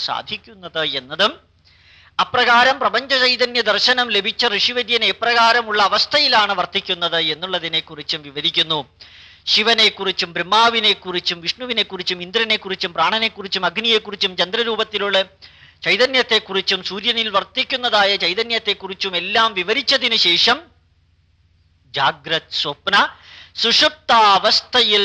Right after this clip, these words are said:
വർത്തിക്കുന്ന, അതിൻ്റെ വിവേചനവും വികാരവും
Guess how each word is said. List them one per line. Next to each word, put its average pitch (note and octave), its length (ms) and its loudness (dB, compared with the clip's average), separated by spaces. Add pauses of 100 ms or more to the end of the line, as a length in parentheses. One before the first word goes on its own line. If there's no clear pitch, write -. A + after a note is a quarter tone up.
വർത്തിക്കുന്ന, G#3 640 -2 (640)
അതിൻ്റെ F#3+ 360 -2 (100)
വിവേചനവും F#3 720 -2 (100)
വികാരവും G3+ 640 2